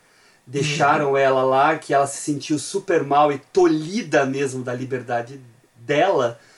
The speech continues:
Speaker 1: e aí deve ter tido uma reação péssima que eles não comentam, né? Mas ele falou que ele tava sentindo algo similar, que ele até fala, "Não é tão ruim, eu sei,
Speaker 2: Sim.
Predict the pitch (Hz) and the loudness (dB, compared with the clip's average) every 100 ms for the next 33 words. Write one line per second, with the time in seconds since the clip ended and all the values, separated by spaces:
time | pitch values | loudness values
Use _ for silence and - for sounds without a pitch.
0 | _ _ _ _ 127 127 127 127 135 139 | _ _ _ _ -8 -2 0 0 0 -2
1 | 135 147 135 156 139 135 123 135 - 139 | -2 -6 -8 -6 -4 -2 -2 -4 -6 -8
2 | - 151 165 139 123 151 135 120 135 147 | 0 0 0 -4 -8 -6 -8 -6 0 2
3 | 151 135 113 113 - - 127 131 165 208 | 2 0 -6 -14 -12 -6 -2 0 0 -2
4 | - 127 127 143 196 - - - _ 131 | -4 -6 -4 -4 -4 -8 -20 -20 _ -2
5 | 139 131 151 - 160 165 175 165 165 165 | 0 0 -2 0 0 0 0 2 2 2
6 | 165 170 165 170 170 165 156 - 196 208 | 0 -6 -4 0 2 2 0 -8 -2 2
7 | 160 143 165 175 254 - 185 156 185 202 | 4 2 0 0 -2 2 2 2 2 2
8 | 269 269 247 285 247 226 190 202 - - | 2 -2 -2 -4 -6 -6 -2 -2 -2 2
9 | 196 147 - | 2 2 -4